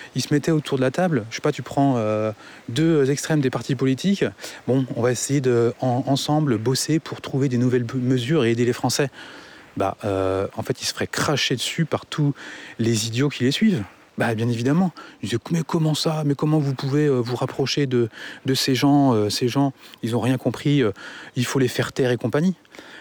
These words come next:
Euh, et donc, en fait, ce qui se passe dans les, dans les médias, euh, bah, dès que <laughs> on peut prendre à défaut le, euh, l'adversaire, euh, on le pointe du doigt. Ça va être, « Regardez,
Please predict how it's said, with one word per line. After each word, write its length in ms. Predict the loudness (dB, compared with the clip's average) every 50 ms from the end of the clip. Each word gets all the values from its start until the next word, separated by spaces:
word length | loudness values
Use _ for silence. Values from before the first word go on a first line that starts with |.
| -20 -18 -10 -4 -2
Euh, 240 | -2 0 -2 -2 -2
et 80 | -2
donc, 180 | 0 0 2 0
en 40 | 0
fait, 80 | 0 -2
ce 100 | -4 -4
qui 100 | -8 -6
se 40 | -2
passe 220 | 0 0 0 0
dans 160 | 0 0 0
les, 200 | 0 0 -2 -2
dans 100 | -2 -2
les 100 | -2 -2
médias, 320 | -2 -4 -4 -2 -2 -4 -4 -6 -12 -16 -14
euh, 340 | -10 -8 -8 -6 -8 -8 -8 -10 -12 -12 -12 -10 -6
bah, 260 | -4 -2 -2 -2 -2 -4 -8 -20 -16 -10 -8
dès 320 | -4 0 2 2 2 2 0
que 320 | -2 -2 0 2 2 4 4 4 2 0 -2 -6 -16
<laughs> 360 | -16 -16 -16 -16 -8 -2 0
on 80 | 2
peut 120 | 2 2 0
prendre 320 | -2 0 2 2 2 2 0 0
à 100 | -2 0
défaut 480 | 2 0 0 0 0 0 0 0 0 -2 -4 -2
le, 500 | 2 4 4 6 6 6 6 4 4 2 2
euh, 340 | 0 0 -2 -2 -4 -4 -2
l'adversaire, 720 | 0 2 2 2 0 -2 -2 -2 0 -2 -2 -2 -4 -12 _ _ -20 -16 -14 -12 -12 -12 -14 -10 -4 0
euh, 180 | 0 2 2 2 2
on 80 | 2
le 60 | 2
pointe 160 | 2 2 2 4
du 80 | 4
doigt. 260 | 4 4 4 2 -2 -6 -14 -20 -20 -20 -20 -20 -20 -12 -4
Ça 140 | -2 0
va 60 | 0 2
être, « 120 | 2 0
Regardez, 640 | -2 0 2 2 2 2 2 2 2 2 2 2 0